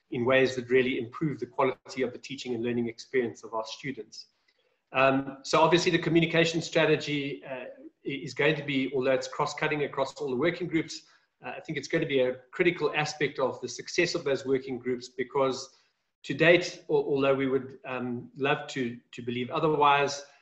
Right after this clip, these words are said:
the sad reality is that still the concept of O E R and its integration into educational policies, particularly at the government level, but also to a significant extent in educational institutions,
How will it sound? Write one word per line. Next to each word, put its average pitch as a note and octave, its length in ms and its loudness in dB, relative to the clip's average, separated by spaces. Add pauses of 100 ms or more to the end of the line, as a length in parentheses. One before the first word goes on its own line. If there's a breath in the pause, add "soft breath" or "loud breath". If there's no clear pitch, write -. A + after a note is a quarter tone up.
(180 soft breath)
the C3+ 80 -2
sad D#3+ 320 4
reality D3+ 560 2
is B2+ 160 -2
that C3+ 160 -2
still C#3+ 600 2
the - 80 -4
concept E3+ 480 2
of C3+ 140 -2
O C#3+ 140 2
E C#3 140 6
R C3 420 6
and B2+ 100 -4
its B2 160 -12
integration C#3 640 -2
into B2 180 -6
educational B2+ 580 -6
policies, B2+ 460 -6
particularly C#3+ 680 -4
at A#2+ 100 -8
the B2+ 60 -8
government B2 460 -4
level, B2+ 200 -6
but D3 200 -6
also D#3 260 -6
to - 160 -12
a C3 40 -8
significant B2+ 520 -10
extent A#2+ 440 -6 (420)
in C3+ 100 -8
educational C3 600 -4
institutions, B2+ 840 -6